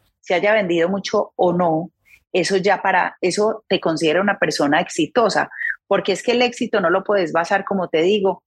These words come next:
en el estatus. El éxito viene en que hice lo que, hago lo que amo y entregué algo muy bonito.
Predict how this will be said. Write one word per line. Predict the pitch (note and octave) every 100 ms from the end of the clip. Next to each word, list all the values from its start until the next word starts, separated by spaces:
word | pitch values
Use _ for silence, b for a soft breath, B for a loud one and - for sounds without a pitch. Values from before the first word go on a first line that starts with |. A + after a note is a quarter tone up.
| _
en | E3 E3
el | C#3+
estatus. | C#3 - G3 - C#3 - b _
El | F3
éxito | F3+ - A3+ A3+
viene | F#3 F#3 E3+ E3+ G3+ - _ _
en | F#3+ F#3 E3+ D#3 _ _ -
que | G#3 F#3+ - -
hice | A3+ G#3+ G3
lo | D#3+
que, | - D#3+ D3+ - _ _ -
hago | D3+ F#3
lo | G3
que | F3+ E3
amo | F3 C3 B2+ _ _ _ _ -
y | F3
entregué | D#3 D#3 D#3+ D3+ D3
algo | D#3 F3
muy | E3+
bonito. | D#3 F3+ G#3+ E3+ A#2 -